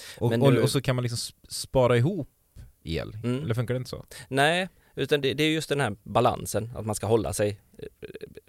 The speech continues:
Speaker 2: förbrukning och produktion, ska, det, det ska finnas en balans där.
Speaker 1: Mm.
Speaker 2: Eh, och nu behöver man inte släcka ner, för nu, nu är det en balans.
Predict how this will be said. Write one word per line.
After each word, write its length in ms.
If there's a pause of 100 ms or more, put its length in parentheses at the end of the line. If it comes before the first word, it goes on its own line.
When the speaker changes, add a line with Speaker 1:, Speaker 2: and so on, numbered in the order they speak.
(1080)
Speaker 2:
förbrukning 600
och 180
produktion, 540 (120)
ska, 180 (140)
det, 140 (200)
det 100
ska 140
finnas 240
en 100
balans 380
där. 120 (180)
Speaker 1:
Mm. 240
Speaker 2:
Eh, 140 (180)
och 400
nu 160
behöver 420
man 140
inte 180
släcka 280
ner, 200
för 140
nu, 200
nu 180
är 160
det 100
en 200
balans. 580